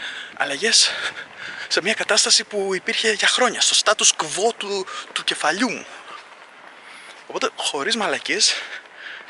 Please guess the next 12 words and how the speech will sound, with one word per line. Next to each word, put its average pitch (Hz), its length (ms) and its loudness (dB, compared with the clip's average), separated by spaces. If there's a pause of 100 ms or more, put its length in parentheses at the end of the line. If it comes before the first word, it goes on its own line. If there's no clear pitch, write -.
(140)
ζαλίστηκα. 156 680 4 (180)
Για, 123 260 0
για 139 140 2
λίγη 190 260 0
ώρα 214 140 4
ήμουνα 208 300 0 (420)
έτσι, 202 220 2
για 151 160 -2
λίγα 143 160 2
δευτερόλεπτα 156 500 2
δηλαδή, 104 280 -2
όχι - 160 -2